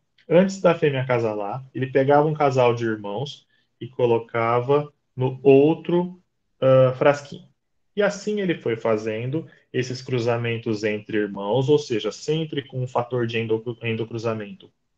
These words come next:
de, de endoga-, o coeficiente de endogamia de um quarto, tá certo?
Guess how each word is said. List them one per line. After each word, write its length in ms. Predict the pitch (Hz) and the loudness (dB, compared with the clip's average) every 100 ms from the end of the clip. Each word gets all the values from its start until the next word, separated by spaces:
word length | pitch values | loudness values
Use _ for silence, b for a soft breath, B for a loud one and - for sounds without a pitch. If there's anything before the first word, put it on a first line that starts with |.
| _ | _
de, 340 | 117 110 104 110 | -6 -4 -4 -4
de 120 | 113 | -4
endoga-, 360 | 117 120 120 | 2 2 2
o 100 | 120 | -2
coeficiente 500 | 113 127 127 127 117 | 0 -2 0 -6 -6
de 80 | - | -6
endogamia 480 | 120 120 117 113 104 | -4 0 2 2 -2
de 140 | 98 | -2
um 100 | 139 | -2
quarto, 600 | 143 113 98 110 127 175 - _ _ | 2 2 4 0 -2 -10 -14 _ _
tá 100 | 107 | -2
certo? 400 | - 156 190 | 2 4 2